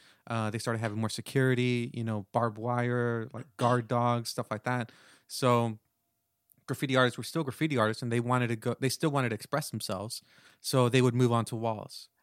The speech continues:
And then that's kinda how it went to walls. And, you know, then people s-, obviously, you know, they visit New York. They love the graffiti that's there. They love the culture. So it kinda branched from there. Like, people would go see it, and they'd be like, "Oh, I wanna take part of it." You know, oth-, like, other artists and from other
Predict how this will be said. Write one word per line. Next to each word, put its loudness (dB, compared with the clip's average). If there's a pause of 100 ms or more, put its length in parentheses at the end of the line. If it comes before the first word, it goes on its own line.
And -2
then -2
that's 0
kinda -4
how -2
it -4
went -6
to -10
walls. 0 (380)
And, -4 (200)
you -6
know, -2
then -2
people -4
s-, -12
obviously, -4
you -6
know, -4
they -4
visit -6
New -2
York. 0
They -4
love -6 (300)
the -10
graffiti -4
that's -6
there. -4
They -4
love -4
the -6
culture. -6 (360)
So 0 (540)
it -2
kinda 2
branched 0
from 2
there. -2
Like, -6
people -6
would -2
go 4
see -2
it, 0
and -4
they'd -4
be -6
like, -6
"Oh, 2
I 6
wanna 2 (120)
take -10
part 4
of -2
it." -6 (340)
You 0
know, 0
oth-, -4
like, -4
other 2
artists 4
and -4
from -2
other 2